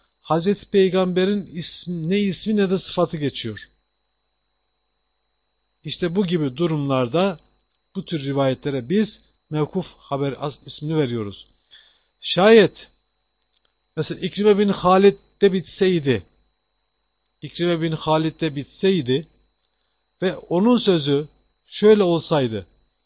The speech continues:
Büniyel İslam, işte an İkrime bin Halid, kâle, Büniyel İslam ala hamsin şeklinde olsaydı,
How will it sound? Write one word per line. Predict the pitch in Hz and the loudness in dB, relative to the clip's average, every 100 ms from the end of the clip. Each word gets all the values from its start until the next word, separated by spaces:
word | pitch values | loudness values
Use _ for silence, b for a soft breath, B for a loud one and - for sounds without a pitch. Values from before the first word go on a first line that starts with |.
| _ _ _ - | _ _ _ -4
Büniyel | 220 208 180 | 2 4 2
İslam, | 170 143 160 175 190 | 0 -4 0 2 0
işte | - 135 | -6 -6
an | 175 185 | -4 -4
İkrime | 170 175 185 165 139 | -6 -6 -4 -6 -8
bin | 175 | -6
Halid, | 170 170 160 131 - - | -4 0 0 0 -8 0
kâle, | 175 175 139 101 _ _ _ _ _ _ _ _ _ _ _ - | 4 6 4 0 _ _ _ _ _ _ _ _ _ _ _ -2
Büniyel | 202 190 | 2 4
İslam | 180 156 165 156 | 2 0 -2 0
ala | 160 156 143 | 0 2 0
hamsin | - 190 - 160 | 0 -2 -2 -6
şeklinde | 139 151 - 131 123 | -6 -6 -6 -8 -4
olsaydı, | 156 156 - 180 170 135 202 226 | -2 -2 -2 -2 0 2 2 2